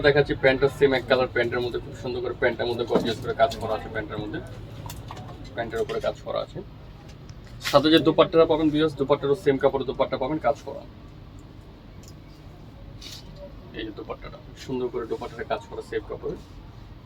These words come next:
সাইজ হবে ভিউয়ার্স থার্টি এইট থেকে শুরু করে ফর্টি ফোর পর্যন্ত সাইজ আছে। প্রাইস পড়বে মাত্র তিন হাজার টাকা। তিন হাজার টাকা হলে সুন্দর এই ড্রেসটা নিতে পারবেন পিএস বুটিক্স থেকে। আমি এক করে কালারগুলো দেখাচ্ছি, প্রত্যেকটা কালার কিন্তু ভিউয়ার্স দেখার মতো কালার।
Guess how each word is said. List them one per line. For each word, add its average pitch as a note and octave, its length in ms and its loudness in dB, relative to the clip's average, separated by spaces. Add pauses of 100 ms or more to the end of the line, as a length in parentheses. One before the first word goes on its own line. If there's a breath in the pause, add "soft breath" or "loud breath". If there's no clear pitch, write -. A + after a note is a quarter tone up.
(220)
সাইজ D#3 260 12
হবে F#3 160 10
ভিউয়ার্স F#3+ 260 6
থার্টি E3 280 8
এইট D#3+ 160 4
থেকে F3 220 2
শুরু E3+ 160 2
করে E3 120 0 (100)
ফর্টি D#3 240 6
ফোর D#3 160 6
পর্যন্ত D3 160 0 (100)
সাইজ C#3 200 6
আছে। D3 100 -4 (120)
প্রাইস C#3+ 280 12
পড়বে D#3+ 180 2 (100)
মাত্র D3 180 4 (160)
তিন C#3+ 180 2
হাজার B2+ 240 0
টাকা। G#2+ 120 0 (100)
তিন C#3+ 160 0
হাজার C#3+ 200 4
টাকা D3 140 0
হলে D3 200 2
সুন্দর D3 240 0
এই C3+ 60 0
ড্রেসটা C3+ 280 -4
নিতে B2 140 -2
পারবেন D3+ 280 0
পিএস C3 240 0
বুটিক্স A2+ 280 -10
থেকে। F3+ 140 -4 (800)
আমি D3 160 8
এক D#3 120 4
করে F#3 100 8 (120)
কালারগুলো D3+ 420 10
দেখাচ্ছি, B2 340 0
প্রত্যেকটা - 480 -2 (120)
কালার C#3+ 280 12
কিন্তু C#3+ 180 -2
ভিউয়ার্স C3+ 280 4
দেখার A#2+ 240 0
মতো A2+ 120 -4 (100)
কালার। A#2 200 -8